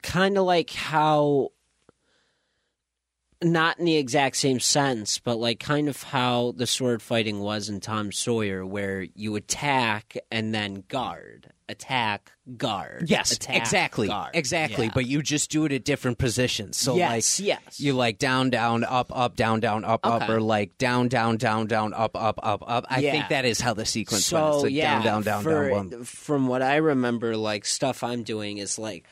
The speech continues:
Speaker 1: 'cause I, I don't even see it as one, one, two, two. I just, I see it as defend,
Speaker 2: Yeah,
Speaker 1: attack,
Speaker 2: yeah, yeah.
Speaker 1: defend. Atta-, you know, um, it, it's just, it clicks better in my head. You
Speaker 2: Yeah.
Speaker 1: know what I mean?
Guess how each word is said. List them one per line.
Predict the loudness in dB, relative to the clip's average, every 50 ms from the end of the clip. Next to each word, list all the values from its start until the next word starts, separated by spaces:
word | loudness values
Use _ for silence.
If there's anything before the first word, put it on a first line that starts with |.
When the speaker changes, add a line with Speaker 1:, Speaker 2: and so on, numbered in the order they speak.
| -20 -20 _ -6
Speaker 1:
'cause | -2 0 0 2 2
I, | 2 2 2 2 2 0 2
I | 0 0 2
don't | 2 2 2 2
even | 2 0 0 -2 -2
see | -2 -2 -2 -2 0
it | 0
as | 0 0 -2 -4 -6 -6
one, | -2 -2 0 0 0 -2 -2
one, | -4 -4 -6 -8 -10
two, | -12 -10 -10 -10
two. | -10 -10 -8
I | -4 -2 -2 -2
just, | -2 -6 -8 -8 -8 -12 -12 -12 -6
I | -4 -4 -2
see | -2 -2 -2 -2 0 0
it | 0 0
as | 0 -2 -4 -6 -8 -12 -20 -20 _ _ -14
defend, | -8 -2 0 0 0 0 -2 -6 -6 -6
Speaker 2:
Yeah, | -2 0 2 2 4
Speaker 1:
attack, | 4 2 2 2 2
Speaker 2:
yeah, | 0 -2 -4
yeah. | -6
Speaker 1:
defend. | -6 -6 -4 -4 -4 -4 -4 -6 -8 -10
Atta-, | -8 -4 -4 -2 0 2
you | 2 2 4
know, | 2 2 0 0 0
um, | 0 0 0 0 0 -4 -8 -12 -16 -20 -20 -20 -20 -16 -8 -2
it, | -2 0 0
it's | 0 0 -2 -2 -2 -2 -2
just, | 0 0 0 0 -2 -6 -6 -6 -2
it | -2 -2 -2 -2 _ _ _ _ -16 -14 -10
clicks | -4 -2 -2 -2 -2 -6 -8
better | -4 -2 -2 -2 -2 -6
in | -8 -8
my | -10 -10
head. | -10 -10 -10 -10 -6 -2
You | 0 0
Speaker 2:
Yeah. | 2 2
Speaker 1:
know | 0 0
what | -2 -4
I | -6
mean? | -8 -10 -12 -12 -14